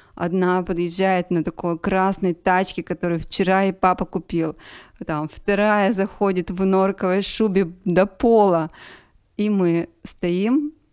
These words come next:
В общем, они нам стали объяснять, что тут к чему, кто тут главный, что нужно делать. А, и сначала мы вот с, с дизайнером ездили, смотрели, как она всё делает. И потом очень быстро,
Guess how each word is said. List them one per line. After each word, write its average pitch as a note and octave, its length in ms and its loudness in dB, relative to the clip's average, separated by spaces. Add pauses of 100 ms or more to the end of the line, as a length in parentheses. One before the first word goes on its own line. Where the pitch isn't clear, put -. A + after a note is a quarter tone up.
(580)
В F3+ 40 -2
общем, F#3 440 -4
они G#3+ 240 2
нам G3+ 160 2
стали F#3 280 0
объяснять, F3 560 -2
что - 140 -8
тут E3+ 180 -14
к - 80 -18
чему, C4 440 0
кто - 180 -6
тут F3 160 -8
главный, C4 680 2
что - 160 -4
нужно F#3 300 0
делать. B3+ 480 2 (220)
А, F3+ 360 0
и F#3 60 0
сначала F#3 580 0
мы E3+ 220 2
вот E3+ 160 -4
с, - 140 -14
с E3 260 -4
дизайнером F3 600 0
ездили, E3 440 -2
смотрели, E3 400 -2
как - 220 -6
она G#3 180 0
всё C#4 160 -6
делает. A3+ 340 -2
И F3 60 -4
потом A#3 400 0
очень A3+ 340 0
быстро, A#3+ 500 0